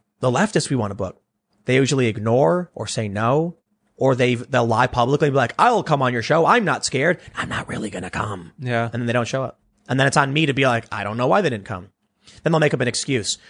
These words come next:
Speaker 1: "Well, it's because of covid. I can't actually go in there." And it's like, "Okay, whatever, man." Nineteen ninety-one Shadowheart says, "Tim, have Jor-, uh, J B P and Vosh on for a lively debate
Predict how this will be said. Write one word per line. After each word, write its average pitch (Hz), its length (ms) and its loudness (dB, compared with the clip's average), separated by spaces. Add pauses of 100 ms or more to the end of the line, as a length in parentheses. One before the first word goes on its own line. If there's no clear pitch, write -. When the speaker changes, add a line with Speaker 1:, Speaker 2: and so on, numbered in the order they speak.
(140)
Speaker 1:
"Well, 160 300 2
it's - 120 -6
because 101 480 -6
of - 160 -20
covid. 190 460 0
I 117 160 0
can't 95 260 -10
actually 98 380 -6
go 180 200 2
in 127 80 -4
there." 107 200 -4
And 127 80 -2
it's 117 100 -6
like, 113 160 -2
"Okay, 107 160 -8
whatever, 82 240 -8
man." 76 280 -14 (1400)
Nineteen 160 220 2
ninety-one 180 320 4
Shadowheart 170 420 2
says, 139 200 0
"Tim, 165 220 2
have 139 260 0
Jor-, 160 280 2
uh, 120 100 2
J 147 200 0
B 170 180 -2
P 165 220 -6
and 135 140 -2
Vosh 135 300 0
on 123 140 -2
for 123 120 -2
a 113 60 2
lively 120 340 -2
debate 143 360 0